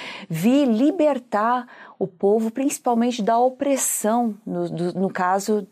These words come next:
romana, dos conquistadores, de quem havia ali,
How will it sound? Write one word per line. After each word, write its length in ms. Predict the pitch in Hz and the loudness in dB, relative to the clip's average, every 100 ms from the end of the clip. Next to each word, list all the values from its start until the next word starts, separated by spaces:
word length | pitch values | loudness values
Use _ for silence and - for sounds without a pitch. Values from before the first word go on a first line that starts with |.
| - | -14
romana, 840 | - 190 180 214 269 240 156 151 - - - - | -4 0 2 4 4 2 0 -2 -10 -18 -20 -14
dos 720 | 156 175 175 180 175 - - | -2 0 2 2 0 -4 -10
conquistadores, 1300 | - 226 226 208 - 170 151 196 233 226 196 175 160 | -2 0 0 -2 -2 -4 0 2 2 2 0 -2 -4
de 120 | 185 | -6
quem 480 | 185 226 247 254 233 | -2 -2 0 0 -2
havia 500 | 202 170 208 240 226 | -4 -2 -2 0 0
ali, 380 | 175 180 220 | 0 0 -2